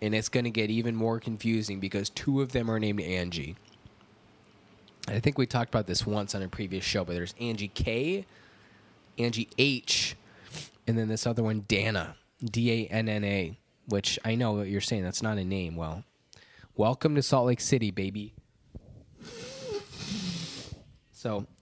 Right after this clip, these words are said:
it's a lot to try to keep up with these new, these new characters. I won't lie to you. I'm doing my best. Um, and it's kinda interesting. There's just, like,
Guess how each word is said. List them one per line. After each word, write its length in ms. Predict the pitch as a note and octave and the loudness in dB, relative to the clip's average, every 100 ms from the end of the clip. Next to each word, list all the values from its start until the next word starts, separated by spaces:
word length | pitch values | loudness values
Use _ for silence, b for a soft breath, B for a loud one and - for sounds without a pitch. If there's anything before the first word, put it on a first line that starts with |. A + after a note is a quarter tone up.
| B B B B B B - _ _ _ _ - - | B B B B B B -20 _ _ _ _ -20 -6
it's 180 | C#3+ F3 | -2 0
a 40 | |
lot 380 | D3 C#3+ C3+ G2+ | 2 2 2 -2
to 80 | B2+ | -2
try 180 | C3+ | 0
to 80 | A#2+ | 0
keep 260 | - C3 B2 | 0 -2 2
up 260 | A#2 - _ _ _ - | 0 0 _ _ _ -8
with 140 | A2+ | -4
these 180 | A#2 G#2 | -2 -4
new, 320 | G#2+ A2+ A2 - _ _ - | -4 -4 -6 -8 _ _ -6
these 240 | A2 G#2+ | -4 -2
new 80 | A#2 | -4
characters. 680 | - A#2+ A2+ - G2 F#2 - - | -2 -2 0 -2 -2 -2 -8 -4
I 60 | A2+ | -2
won't 240 | B2 G2+ | 0 0
lie 220 | G#2+ A2 | 0 2
to 60 | G#2 | 0
you. 240 | F#2+ F#2+ - - - | -2 -4 -10 -18 -6
I'm 100 | A#2 | 0
doing 220 | C#3+ C#3+ | 2 4
my 160 | B2+ A2 | 4 2
best. 460 | A2+ G#2+ - - - B B B B | 2 2 0 -6 -10 B B B B
Um, 460 | B2 A2 A2 G#2+ B2 _ B B B - - - | 0 2 2 -4 -12 _ B B B -20 -10 -2
and 160 | B2 | 0
it's 140 | C3 - | 0 0
kinda 200 | D3 B2+ | 2 2
interesting. 460 | C#3 C3+ - G2+ | 0 -2 0 0
There's 240 | G#2+ A#2 - | 0 0 0
just, 240 | B2 - | 0 0
like, 220 | B2+ G#2 | 0 0